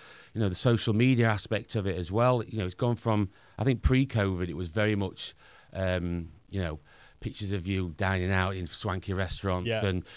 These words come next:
Speaker 1: uh, uh, and, you know, Lear jets and all this lot. And it's like, I think it's kinda shifted. It's more about being honest now, because during covid,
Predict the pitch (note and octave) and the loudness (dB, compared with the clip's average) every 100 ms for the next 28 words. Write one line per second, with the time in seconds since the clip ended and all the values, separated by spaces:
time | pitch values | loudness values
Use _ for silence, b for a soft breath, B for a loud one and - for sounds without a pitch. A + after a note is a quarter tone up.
0 | B G2+ G2 F#2 G2+ G2 - G2 F#2 F2 | B -4 -4 -2 -2 -2 -2 -2 -2 -4
1 | - G2 E2+ F2 G#2 A2 G#2+ F2+ G#2 G2 | -6 -4 -4 -6 -2 2 2 2 0 0
2 | - - G#2+ A2+ G#2 G#2 - F#2 F2+ G#2+ | -2 -4 0 0 2 -2 -2 0 0 -2
3 | G#2 C3 B2 C3 - B B B - C3 | -2 0 0 -2 -16 B B B -4 -2
4 | D#3+ A#2+ - B2+ G#2 - B2 - D3+ D#3 | -2 -6 -4 -2 -2 -2 -4 0 0 2
5 | A2 B2 C3 C#3 A2 A2+ F#2 E2+ G2 F#2+ | 0 2 4 4 4 2 2 0 0 2
6 | G#2 A2+ - B2+ C3+ B2+ - A#2 - B | 0 0 0 2 4 2 0 -2 -4 B
7 | B B B - C3 C3 - A#2+ B2+ F#2 | B B B 0 2 4 4 4 6 4
8 | D#2+ G#2 | 0 -4